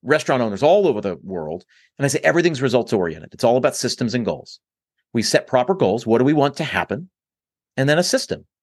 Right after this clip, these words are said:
System is just a repeatable set of actions. What are we going to do to make that thing happen, right?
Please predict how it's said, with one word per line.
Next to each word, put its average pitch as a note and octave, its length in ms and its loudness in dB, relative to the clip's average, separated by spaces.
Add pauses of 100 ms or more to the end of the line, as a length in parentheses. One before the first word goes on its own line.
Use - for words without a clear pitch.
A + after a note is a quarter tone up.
System D3 320 -2
is C3+ 100 -2
just C#3 220 -2
a - 20 2
repeatable C3 520 0
set G#2+ 200 2
of A2 80 2
actions. C#3 460 -2 (260)
What A2+ 240 4
are D3 40 0
we D3+ 120 2
going B2 260 0
to G3+ 60 0
do F#2 380 -6 (480)
to B2+ 100 -2
make G#2+ 280 0
that - 260 0
thing A2 180 -4
happen, C3 400 -4 (500)
right? D3+ 300 0